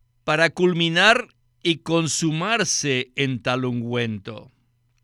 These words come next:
Tanto el tabernáculo como el altar le pertenecían a Dios, pero si no hubieran sido ungidos,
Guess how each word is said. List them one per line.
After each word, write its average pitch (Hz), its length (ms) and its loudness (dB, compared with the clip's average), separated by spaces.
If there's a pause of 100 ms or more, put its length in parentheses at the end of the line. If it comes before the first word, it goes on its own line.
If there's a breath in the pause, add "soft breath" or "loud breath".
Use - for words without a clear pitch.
(440 soft breath)
Tanto 254 360 0
el 220 100 0
tabernáculo 147 880 -2
como 127 300 -4
el 127 100 -2
altar 139 560 -2 (320)
le 220 160 2
pertenecían 247 680 0
a 233 80 0
Dios, 247 480 -8 (420 soft breath)
pero 196 380 4
si 180 320 -2
no 185 140 -4
hubieran 240 520 -4
sido 196 360 -2
ungidos, 131 920 -6